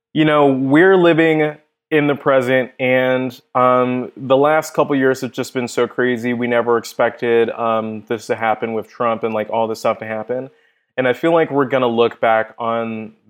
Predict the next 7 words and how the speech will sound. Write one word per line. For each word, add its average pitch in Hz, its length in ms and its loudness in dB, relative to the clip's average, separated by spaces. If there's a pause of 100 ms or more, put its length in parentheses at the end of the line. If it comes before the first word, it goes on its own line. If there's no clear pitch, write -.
this - 240 -6
moment, 113 540 -4
like, 107 420 -4
in 131 140 -2
a 131 100 -2
history 131 500 -2
book, 104 300 -4